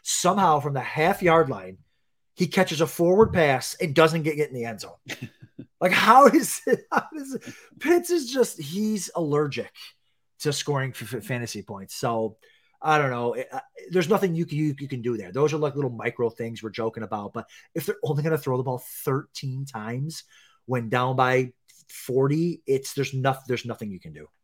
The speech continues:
Speaker 2: Yeah, I mean, if that's possible, then that's a sign that it's just not gonna be a favorable passing condition the rest of the way. We thought that Drake London was gonna outperform that earlier just because of his really high target share. But, I mean,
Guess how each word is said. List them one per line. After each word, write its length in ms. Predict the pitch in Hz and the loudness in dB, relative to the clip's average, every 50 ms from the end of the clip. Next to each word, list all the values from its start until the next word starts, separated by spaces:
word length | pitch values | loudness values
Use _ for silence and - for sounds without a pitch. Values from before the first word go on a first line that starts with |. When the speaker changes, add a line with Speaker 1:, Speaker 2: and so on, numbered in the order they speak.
| _ _ - - - _ - - | _ _ -20 -20 -20 _ -16 -12
Speaker 2:
Yeah, 220 | - 127 110 101 101 | -8 -8 -8 -8 -8
I 80 | 107 113 | -8 -6
mean, 200 | 123 127 127 127 | -4 -4 -4 -4
if 120 | 117 - | -6 -6
that's 400 | 113 113 131 135 143 - - - | -4 0 2 2 2 0 -2 -10
possible, 640 | - - 120 117 120 117 - - 110 107 101 98 95 92 | -14 -10 -8 -6 -6 -6 -8 -8 -6 -6 -6 -6 -6 -8
then 220 | 110 101 101 101 | -10 -10 -8 -6
that's 300 | 101 107 101 95 - - | -6 -6 -6 -8 -10 -10
a 100 | - - | -6 -4
sign 460 | - - - 110 104 101 101 98 98 | -2 -2 -2 -4 -6 -8 -10 -10 -10
that 160 | 92 101 101 | -8 -8 -8
it's 140 | 95 - - | -8 -10 -12
just 240 | - - 113 - - | -12 -10 -10 -8 -6
not 200 | 117 110 110 - | -6 -6 -6 -8
gonna 140 | - 110 104 | -10 -10 -6
be 140 | 98 107 101 | -4 -4 -4
a 60 | 98 | -4
favorable 460 | - - 110 107 104 104 104 107 101 | -2 -2 -2 0 -2 -2 -4 -6 -6
passing 520 | - - 113 110 110 - - 110 107 107 | -4 -4 -4 -4 -4 -4 -6 -8 -8 -8
condition 600 | - - 110 104 92 101 107 - - 107 104 104 - _ - - - - _ - | -8 -8 -6 -4 -4 -2 -4 -4 -6 -6 -10 -10 -12 _ -20 -20 -20 -16 _ -2
the 80 | 117 | 0
rest 220 | 113 110 107 - - | 0 0 0 -2 -2
of 20 | |
the 100 | - 110 | -2 0
way. 300 | 104 107 107 107 104 - - - - - | 2 2 2 2 0 -2 -6 -20 -8 -4
We 120 | 123 131 | -2 -2
thought 380 | 127 - - 160 170 180 175 - | 2 6 6 8 8 8 6 6
that 200 | 175 165 151 110 | 4 4 4 4
Drake 280 | - - 156 156 139 135 | 2 2 2 2 2 2
London 300 | 135 143 147 147 147 143 | 0 0 0 0 -2 -2
was 140 | 135 123 | -4 -4
gonna 160 | 113 - 127 120 | -4 -6 -6 -6
outperform 500 | 120 127 123 - 117 - - 131 127 127 | -6 -8 -8 -12 -12 -8 -8 -6 -6 -4
that 160 | 117 110 - - | -6 -6 -6 -6
earlier 380 | 131 127 131 131 131 127 131 123 | -4 -2 -2 0 0 0 -2 -2
just 240 | 127 123 113 - | -4 -6 -8 -8
because 340 | - 117 - - 131 123 117 | -10 -10 -8 -6 -6 -4 -6
of 80 | 117 - | -8 -10
his 460 | 104 120 117 117 113 110 104 - - - - _ _ _ _ - | -8 -6 -4 -4 -4 -4 -4 -6 -8 -8 -16 _ _ _ _ -16
really 480 | 127 120 127 139 160 165 151 160 143 | -10 -4 2 4 6 6 6 6 4
high 280 | 131 120 120 131 135 135 | 2 0 0 2 2 0
target 360 | 127 - 120 127 127 139 - | 0 0 -2 -2 -2 -2 -4
share. 300 | - - 139 135 139 135 | -4 -2 -2 0 0 0
But, 240 | 127 117 120 110 110 | -2 -2 -2 -2 -2
I 40 | 107 | -2
mean, 340 | 110 110 110 107 107 110 | -4 -4 -4 -6 -8 -10